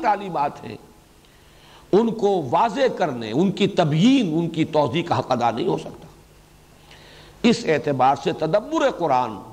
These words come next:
واقعہ یہ کہ وہ تو اب تو کسی ایک انسان کے بس کا روگ ہی نہیں رہا، وہ تو کوئی جماعت، بہت بڑی جماعت۔ اسی لیے میرا جو یہ کتاب چاہے مسلمانوں پر قرآن مجید کے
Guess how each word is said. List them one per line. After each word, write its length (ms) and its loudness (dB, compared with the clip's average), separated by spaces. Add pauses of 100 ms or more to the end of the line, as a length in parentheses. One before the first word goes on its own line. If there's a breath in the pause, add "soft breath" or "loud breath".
واقعہ 380 0
یہ 200 2
کہ 140 0
وہ 180 2
تو 300 0
اب 140 2 (120)
تو 100 -2 (320)
کسی 280 -4
ایک 220 2
انسان 400 0
کے 140 0
بس 180 -2
کا 140 2
روگ 220 0
ہی 80 -2
نہیں 160 -4
رہا، 180 -10 (1900 loud breath)
وہ 100 2
تو 140 0
کوئی 220 -2
جماعت، 540 0
بہت 200 -6
بڑی 220 -6
جماعت۔ 480 -8
اسی 240 -2
لیے 240 4 (140)
میرا 200 2
جو 120 0
یہ 100 0
کتاب 400 0
چاہے 160 -2
مسلمانوں 520 -4
پر 200 -4
قرآن 360 0
مجید 300 0
کے 60 -2